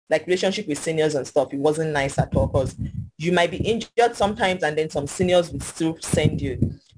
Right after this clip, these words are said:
In my G S S three, and I think if, if they, you know, if you want to ask and say, "When did I, where did I go wrong?" It was in my G S S three. Like, that was, I don't even, I don't want to say the worst experience for me in school. Well, my hostel and my,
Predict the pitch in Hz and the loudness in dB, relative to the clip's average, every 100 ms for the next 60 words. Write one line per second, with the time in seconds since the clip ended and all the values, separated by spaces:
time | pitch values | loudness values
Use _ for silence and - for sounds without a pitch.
0 | _ _ 185 185 180 175 202 233 233 185 | _ _ 2 4 4 2 2 2 2 -2
1 | 180 165 151 151 151 151 214 226 - 143 | -2 -2 -2 0 0 2 2 0 -6 -12
2 | - 151 156 147 147 170 175 170 160 151 | -10 0 0 0 -4 -2 0 0 -4 -8
3 | 147 - - - - - 156 170 190 - | -10 -18 -20 -20 -20 -12 -2 2 2 2
4 | 165 160 143 139 160 160 185 147 156 156 | 0 0 -4 -4 0 2 2 2 2 2
5 | 151 175 202 175 156 165 160 147 139 120 | 0 2 2 2 2 2 0 -4 -4 -8
6 | _ _ - - 165 165 160 151 151 190 | _ _ -20 0 2 4 2 0 2 2
7 | 180 160 156 - 135 123 _ _ _ _ | 2 0 -4 -4 -6 -8 _ _ _ _
8 | - 151 - - 156 202 233 196 - - | 0 0 -2 -6 2 6 6 2 -4 -16
9 | - - - _ _ _ _ - - - | -16 -16 -18 _ _ _ _ -8 -4 2
10 | 208 170 165 147 - 190 175 - 156 147 | 2 2 2 2 4 2 0 -2 -2 0
11 | 156 147 - - 151 151 139 147 135 - | 0 0 -4 -2 -2 0 -2 -2 -6 -4
12 | 160 139 131 160 170 175 - - _ 170 | -2 -2 2 4 4 2 -6 -20 _ -2
13 | 175 - - 269 - 170 151 135 147 147 | 0 2 2 0 2 4 4 4 0 0
14 | 143 | 0